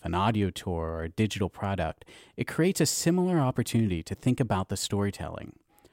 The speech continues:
Stories are opportunities to bring new people into museums, but that requires us to realize that we can't just tell stories that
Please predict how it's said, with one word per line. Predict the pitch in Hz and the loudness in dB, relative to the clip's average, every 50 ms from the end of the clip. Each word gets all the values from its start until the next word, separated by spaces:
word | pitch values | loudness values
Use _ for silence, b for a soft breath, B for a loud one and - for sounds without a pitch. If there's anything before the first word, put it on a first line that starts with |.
| b b b b b b b b b _ _ _ - | b b b b b b b b b _ _ _ -8
Stories | - - - - 180 185 214 233 226 202 | -6 -4 0 2 2 4 4 2 4 4
are | 190 151 - | 2 4 4
opportunities | - 110 - - 117 - - - 113 107 104 92 85 85 - | 2 2 2 0 0 0 2 2 4 4 4 2 0 -4 -4
to | - 110 | -4 -4
bring | 98 - 113 110 113 | 0 2 2 4 4
new | 113 123 139 | 4 4 2
people | 143 - - 117 - - 101 95 | 0 0 -2 -2 0 0 0 0
into | 90 87 - - | 0 -2 -2 -4
museums, | 90 87 85 85 92 87 87 82 71 57 - - - - _ b b b b b b b | -4 -4 -2 -2 -2 -2 -2 -2 -4 -8 -12 -16 -18 -20 _ b b b b b b b
but | b 131 | b 0
that | 143 175 185 - | 2 2 0 0
requires | 202 214 - - 202 180 185 170 156 | -2 -4 -2 2 2 4 4 4 4
us | 160 147 - | 2 2 2
to | - 135 | 0 0
realize | 127 127 127 123 117 117 117 113 - | 2 4 4 4 4 4 2 2 0
that | 110 - - | -2 -2 -2
we | 117 107 | -4 -6
can't | - - - - 165 180 226 233 | -6 -10 -6 -2 -2 -2 -2 -2
just | - - 202 - - | -2 -4 -4 -4 -2
tell | - 190 175 | -2 -2 -2
stories | 160 - - - 147 143 143 127 110 98 - | -2 -2 -2 0 2 4 4 4 2 2 0
that | - 104 95 | 0 -2 -2